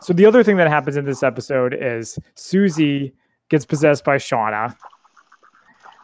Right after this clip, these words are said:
And I thought it was interesting that the mom was like, "Oh, you know, ghosts aren't real." But then when, uh, when Sha-, when Shauna shows up, she's like, "Oh, yeah."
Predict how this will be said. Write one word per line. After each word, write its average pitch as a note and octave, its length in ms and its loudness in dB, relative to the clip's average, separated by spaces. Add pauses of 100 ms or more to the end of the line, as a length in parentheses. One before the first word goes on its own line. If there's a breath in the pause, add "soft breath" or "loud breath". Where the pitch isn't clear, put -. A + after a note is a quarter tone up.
And D3+ 80 -4
I D#3+ 40 2
thought F3+ 180 2
it E3+ 40 -2
was D#3+ 140 -2
interesting F3+ 400 0
that D3 80 0
the D3 100 -2
mom D3 280 0
was C3+ 140 -4
like, A2 420 -4 (360)
"Oh, G3 200 6
you F3 120 2
know, E3 140 4
ghosts F3 340 2
aren't E3+ 220 -2
real." C#3 540 2
But D3 100 -4
then C#3 380 0 (280)
when, D3 400 -4
uh, A2 420 -6 (1800 soft breath)
when D#3 140 -4
Sha-, F#3 260 0
when D#3 220 0
Shauna D#3 320 0
shows D3+ 220 2
up, D3+ 160 2
she's C#3 220 -6
like, A#2 300 -4
"Oh, C3+ 180 -4
yeah." A#2+ 320 -4